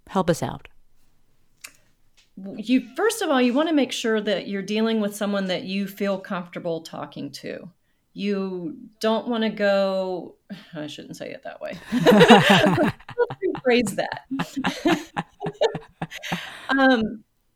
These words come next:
Speaker 2: if you can sit down across from the person,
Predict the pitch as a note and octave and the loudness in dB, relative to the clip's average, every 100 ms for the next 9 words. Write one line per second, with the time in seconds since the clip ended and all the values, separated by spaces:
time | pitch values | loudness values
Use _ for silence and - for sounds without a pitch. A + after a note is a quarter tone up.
0 | _ _ _ C4 C4 C#4+ G4+ - - A3+ | _ _ _ -2 0 0 2 0 0 0
1 | - C4+ B3+ B3+ G#3+ - A3 A3 A3 B3+ | 0 2 2 2 0 -2 0 2 0 0
2 | A#3+ A#3+ G#3 D#3+ - E3 E3 E3+ | 0 0 -4 -6 -8 -8 -8 -12